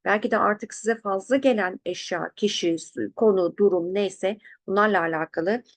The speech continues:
biraz daha küçülmeye gidebilecek olduğunuz enerjileri çalıştırabilirsiniz. Geçmişle ilgili, eee, eski sevgililerin aklınıza gelmesi, onların sizinle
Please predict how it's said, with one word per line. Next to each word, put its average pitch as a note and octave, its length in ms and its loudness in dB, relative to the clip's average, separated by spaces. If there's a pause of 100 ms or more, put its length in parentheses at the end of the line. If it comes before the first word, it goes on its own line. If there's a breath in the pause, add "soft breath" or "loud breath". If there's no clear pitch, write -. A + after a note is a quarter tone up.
(120)
biraz - 240 -2
daha F3+ 160 -6
küçülmeye F3+ 500 -4
gidebilecek F3 640 -2
olduğunuz D#3 460 0
enerjileri E3+ 760 -2
çalıştırabilirsiniz. E3+ 1040 -2 (500)
Geçmişle G#3+ 480 2
ilgili, F#3 600 2 (240)
eee, D#3+ 480 4
eski - 280 -4
sevgililerin F3+ 880 -2 (240)
aklınıza E3+ 480 -4
gelmesi, D#3 720 -2
onların F3+ 340 -2
sizinle G3 600 -2